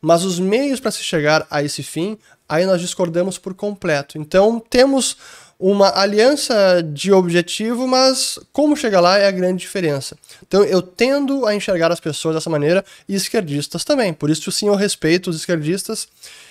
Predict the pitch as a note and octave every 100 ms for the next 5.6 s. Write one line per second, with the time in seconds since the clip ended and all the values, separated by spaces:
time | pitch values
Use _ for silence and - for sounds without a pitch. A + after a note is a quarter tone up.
0 | - - A3 A3+ A3 G3+ G3+ A3 A3 A#3+
1 | A#3 G#3 D#3+ - F3 F3 E3+ F3+ F#3+ -
2 | G#3+ A3+ G#3+ G#3+ - - - - F3+ F3
3 | F#3 F3 E3 E3+ F3+ F3 - F#3+ E3+ F3+
4 | A3 - - - - _ _ _ - E3+
5 | - E3 F3 G3+ G3+ -